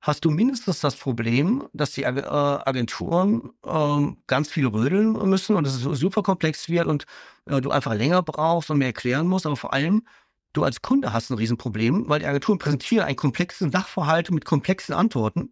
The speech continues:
weil du ihn nicht reduziert hast. Und dann hast du die, äh, keine Art von Vergleichbarkeit.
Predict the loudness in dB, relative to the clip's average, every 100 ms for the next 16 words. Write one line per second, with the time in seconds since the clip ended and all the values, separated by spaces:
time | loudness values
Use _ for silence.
0 | _ -2 2 2 2 2 2 2 0 0
1 | 0 0 -6 -2 0 0 0 -4 -2 0
2 | 0 2 0 -2 -2 2 2 2 0 0
3 | 0 0 -2 -6 -6 -10